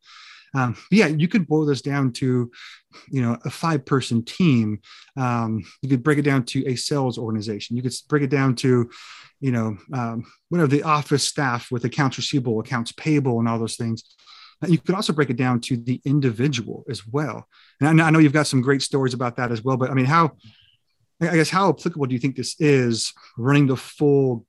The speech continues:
gamut of huge Fortune one hundred company, um, to, I'm an individual that just really wants to stop smoking, or I really want to run a marathon, or, well, I mean, how do,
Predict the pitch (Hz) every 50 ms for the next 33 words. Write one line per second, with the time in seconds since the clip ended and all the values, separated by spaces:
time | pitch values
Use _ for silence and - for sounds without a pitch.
0 | _ - 143 135 135 139 131 120 117 110 - 135 123 117 113 113 110 107 - -
1 | - - _ _ _ _ _ _ _ - - - 190 196 190 180 165 139 - -
2 | 165 151 139 - 147 135 131 139 143 127 123 131 123 131 120 - - 135 120 113
3 | 131 123 127 123 120 120 117 120 _ - - - _ _ - 135 127 123 120 117
4 | 117 117 - - 147 135 127 127 123 120 117 117 - _ _ _ _ _ _ _
5 | _ - 143 151 151 151 165 160 151 143 117 135 135 131 123 139 127 120 131 123
6 | 120 - - - 214 - - - - 165 165 156 147 131 123 131 131 123 - -
7 | 127 - - - 131 123 117 - - - - - 127 117 110 - 117 107 113 120
8 | 127 120 117 123 123 135 175 196 185 160 143 147 143 131 - - 127 113 117 120
9 | 131 131 127 120 117 117 117 113 110 110 107 - - - 107 101 104 104 107 110
10 | 117 113 110 113 - _ _ _ _ _ - 131 120 120 131 127 123 143 156 175
11 | 165 156